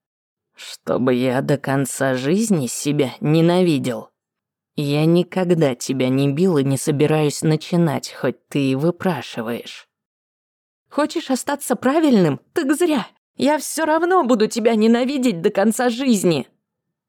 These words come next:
Доченька, остановись. Мама с лицом Жанны Дарк, сжигаемой на костре, гордой, но в болючей агонии, пыталась говорить что-то правильное, но я не особо слушала.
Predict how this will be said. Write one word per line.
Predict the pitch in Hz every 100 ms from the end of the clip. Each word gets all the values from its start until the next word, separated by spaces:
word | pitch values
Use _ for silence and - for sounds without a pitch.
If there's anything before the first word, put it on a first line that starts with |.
| _ _ _ _
Доченька, | 180 165 196 - - 247 165 165
остановись. | 165 - 202 185 208 220 226 151 - - _ _ _ _ _ _
Мама | 214 220 190
с | 151 151
лицом | 160 160 170 151
Жанны | 143 160 143 147
Дарк, | 143 165 214 - -
сжигаемой | 240 214 208 202 196 180
на | 180 175
костре, | 190 175 - 180 147 - _ _
гордой, | 185 196 175 147 139 143
но | 156 147
в | 143
болючей | 147 190 185 - - -
агонии, | 147 151 254 254 240 214 _
пыталась | 208 - 180 220 202
говорить | 165 165 170 196 -
что-то | - 196 185
правильное, | 175 208 226 156 143 139 135 135
но | 160
я | 175 170 139 - _ -
не | 214 220
особо | 214 - 160 135
слушала. | 131 - 170 135 - 127 -